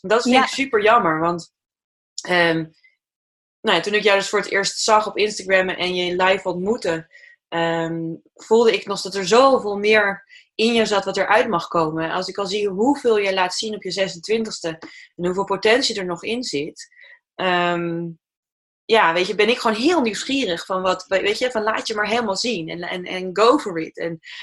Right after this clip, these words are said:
Speaker 1: eh, haal alle remmen en alle overtuigingen die er ook nog maar enigszins op zitten, haal ze er maar helemaal af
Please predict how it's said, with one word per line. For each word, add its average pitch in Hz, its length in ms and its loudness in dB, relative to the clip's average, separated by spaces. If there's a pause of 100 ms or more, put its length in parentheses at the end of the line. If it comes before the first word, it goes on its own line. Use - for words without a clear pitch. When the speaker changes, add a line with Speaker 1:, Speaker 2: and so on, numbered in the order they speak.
(200)
Speaker 1:
eh, 175 260 -2
haal 196 220 4
alle 277 260 6
remmen 240 300 2
en 208 100 -4
alle 240 240 2
overtuigingen 220 560 2
die 208 100 -4
er 175 100 -4
ook 175 60 -6
nog 175 80 -8
maar 165 160 -6
enigszins 339 500 0
op 247 160 -6
zitten, 240 400 -2 (220)
haal 262 360 4
ze 302 120 0
er 277 100 0
maar 208 180 0
helemaal 320 340 2
af 277 280 0